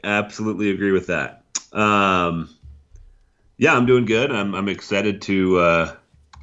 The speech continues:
answer some of these questions. It's been a wild – gosh, it's only been, like, <laughs> it's barely been over a week since free agency, uh, supposedly started.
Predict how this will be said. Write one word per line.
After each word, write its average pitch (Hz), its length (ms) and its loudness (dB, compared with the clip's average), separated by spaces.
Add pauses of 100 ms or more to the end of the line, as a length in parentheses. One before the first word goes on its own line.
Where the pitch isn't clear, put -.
(160)
answer 95 380 2
some 98 240 0
of 92 80 2
these 90 180 0
questions. 113 560 0
It's 98 180 -4
been 101 260 0
a 87 80 0
wild – 87 840 -2 (760)
gosh, 120 280 -2
it's 110 120 0
only 135 160 6
been, 104 260 4
like, 90 360 0
<laughs> - 40 -20
it's 143 400 -2
barely 147 300 6
been 110 140 4
over 107 240 4
a 90 40 2
week 92 320 0
since 85 380 -4
free 92 240 0
agency, 85 680 -2
uh, 73 260 -2
supposedly 85 640 0
started. 76 540 0